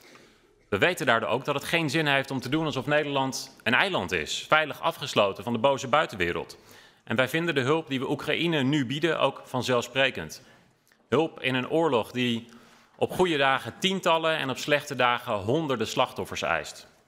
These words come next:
Drie grenzen, vijftien uurtjes rijden verderop. Nederland heeft het afgelopen jaar een leidende rol gepakt in de steun aan de Oekraïners. En dat is goed. Het gaat om de steun die nodig is om vrijheid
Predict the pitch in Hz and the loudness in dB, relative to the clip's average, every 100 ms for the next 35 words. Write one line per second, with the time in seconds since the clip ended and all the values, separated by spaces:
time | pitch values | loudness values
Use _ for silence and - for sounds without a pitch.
0 | _ - - 143 147 139 123 131 127 - | _ -2 -2 0 -2 -2 -4 -6 -6 -10
1 | - - _ _ 147 143 - 135 120 120 | -20 -20 _ _ 2 2 -2 -4 -2 -2
2 | 117 104 110 107 101 - 101 92 82 - | -2 0 2 2 -2 -4 -2 0 -2 -8
3 | - - _ _ _ _ _ _ _ _ | -18 -20 _ _ _ _ _ _ _ _
4 | _ _ _ _ _ _ - 143 165 156 | _ _ _ _ _ _ 2 2 2 -2
5 | 143 135 - 135 - 131 123 117 120 117 | 0 -2 0 -2 2 0 2 2 2 0
6 | - 110 117 143 139 117 107 110 - - | -2 0 4 2 0 -2 0 0 -2 -4
7 | 80 - - _ - 95 90 - 90 85 | -4 -6 -20 _ -8 -6 -2 0 0 0
8 | 85 87 87 95 87 82 - 107 127 127 | -4 -4 -2 -4 -4 -4 -2 0 0 0
9 | - 135 - - - - - _ _ _ | 0 0 -2 -20 -20 -20 -20 _ _ _
10 | _ _ _ _ - 143 139 117 - 165 | _ _ _ _ 0 0 0 -6 0 0
11 | 151 151 107 120 139 139 139 127 110 104 | 0 -2 0 2 2 -2 -6 -4 -4 2
12 | 120 135 131 131 131 - | 2 2 0 -2 -2 -10